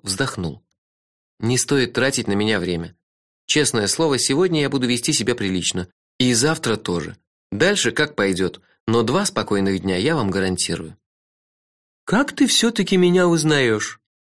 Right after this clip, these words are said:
проворчал сэр Кофа Йох, откладывая в сторону газету. «Оплошал я, конечно. Надо было не облик менять, а в укумбийский плащ кутаться». «Ну и толку. В плаще я бы вас, конечно, не заметил и не смог бы подойти поговорить,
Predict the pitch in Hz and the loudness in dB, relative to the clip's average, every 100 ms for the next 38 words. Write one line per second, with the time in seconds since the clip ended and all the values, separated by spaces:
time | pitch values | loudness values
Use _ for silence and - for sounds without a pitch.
0 | _ - 101 104 - 127 107 117 101 113 | _ -2 2 2 0 -2 0 0 0 0
1 | 104 113 175 180 120 - 120 107 101 101 | 0 2 0 -2 -6 -2 -2 2 0 0
2 | - 139 113 98 98 80 82 - - _ | -2 -2 0 0 -2 -2 -8 -12 -20 _
3 | _ _ _ 196 190 175 151 214 247 247 | _ _ _ -2 2 2 2 2 2 0
4 | 247 240 220 - 220 - _ _ 180 180 | 0 0 -2 -4 -6 -10 _ _ 2 4
5 | 170 160 160 156 170 226 233 - 208 196 | 4 4 4 4 4 4 2 0 2 2
6 | 180 151 139 147 135 123 - 147 185 131 | 2 2 2 2 2 0 0 0 2 0
7 | - 98 98 - 101 - _ _ _ _ | -2 -4 -2 -4 -4 -10 _ _ _ _
8 | _ - 135 139 117 110 113 - - _ | _ 0 2 2 2 -2 -2 -6 -10 _
9 | _ _ - 135 143 180 160 139 143 - | _ _ -4 0 2 2 2 2 0 0
10 | 143 135 139 135 135 165 180 139 - 131 | 0 0 0 0 2 2 2 0 0 0
11 | 135 196 151 113 101 107 - 101 95 98 | 0 0 -2 -2 0 0 -2 -4 -2 -2
12 | 87 82 | -2 -6